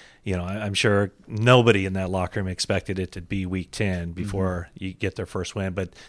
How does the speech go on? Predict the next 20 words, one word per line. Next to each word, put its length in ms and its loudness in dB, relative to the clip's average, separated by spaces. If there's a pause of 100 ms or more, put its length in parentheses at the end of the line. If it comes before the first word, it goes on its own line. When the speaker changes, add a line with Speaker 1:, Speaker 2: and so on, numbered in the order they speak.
Speaker 1:
to 100 -2
finally 360 0
have 180 -4
that 160 -6
release. 560 -8
Speaker 2:
Oh, 240 4
it's 100 -2
awesome, 400 2
man. 160 4
It, 240 4
it 100 4
was, 320 0
you 120 0
know, 280 2 (160)
a 60 -2
great 300 4
feeling. 220 2
There's 180 2
nothing 340 2
like, 380 2